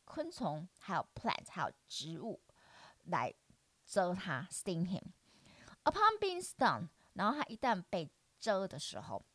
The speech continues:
he will record his experiences with a notebook.他就会把他的经验记录在一个笔记本里，and a stopwatch，然后也会顺便用一个码表，to see how long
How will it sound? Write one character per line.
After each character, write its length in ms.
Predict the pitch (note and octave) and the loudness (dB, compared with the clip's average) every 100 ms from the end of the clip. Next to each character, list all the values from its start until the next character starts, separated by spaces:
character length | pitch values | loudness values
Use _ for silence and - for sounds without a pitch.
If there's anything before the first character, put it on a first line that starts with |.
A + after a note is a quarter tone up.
| - | -18
he 220 | - A3+ | -8 -4
will 180 | G3 F#3 | -2 -2
record 560 | E3+ D#3 - F3 C#3+ - F#3 | -4 -8 -6 -2 0 -2 -4
his 260 | F3 - | -6 -6
experiences 840 | D#3+ - - E3 E3+ G3+ - C#4+ - | -12 -14 -10 -6 -4 -4 -2 -4 -4
with 240 | - F#3 - - | -2 -2 -2 -4
a 80 | |
notebook. 580 | F3+ F#3+ A3 F3+ - - - - - - - | 0 0 0 -4 -6 -8 -8 -20 -20 -20 -12
他 140 | - | -6
就 100 | A3 | -2
会 60 | A3 | -2
把 140 | F3+ | -2
他 240 | E3 E3 D#3 | -4 -4 -4
的 320 | B2+ F2 - | -2 -4 -6
经 340 | - C4 C4 C4+ | -10 -6 -4 -2
验 240 | A#3+ A2+ | -2 -4
记 240 | - - E3+ | -8 -8 -8
录 160 | D#3+ B2 | -8 -10
在 220 | - D2+ | -8 -8
一 40 | |
个 200 | - - - | -8 -12 -12
笔 80 | - | -16
记 160 | - | -14
本 300 | - A2+ A3+ | -8 -4 -2
里， 200 | A#3+ - - - - - - - | -4 -6 -14 -20 -20 -20 -20 -8
and 200 | F3 E3+ | -2 0
a 40 | |
stopwatch， 600 | E3 - D3+ - C#3 - - - - | -2 0 -2 0 0 0 -2 -18 -12
然 160 | D#3 E3+ | -6 -2
后 120 | G3 | 0
也 100 | E3 | 0
会 120 | F#3+ | -2
顺 240 | E3+ - D#3+ | -4 -4 -6
便 180 | D#3+ D#3+ | -6 -8
用 200 | A#2+ - | -8 -10
一 100 | - - | -14 -10
个 200 | - E2 - | -6 -6 -4
码 260 | D3+ C3+ | -2 0
表， 220 | A3 - - - _ _ _ _ _ _ - - - | -2 -4 -6 -8 _ _ _ _ _ _ -20 -16 -6
to 100 | C#4 | -6
see 260 | - C#4+ | -4 -4
how 380 | C4 - F4 F4 | -4 0 4 4
long 320 | D4 B3+ F#3 | 4 2 2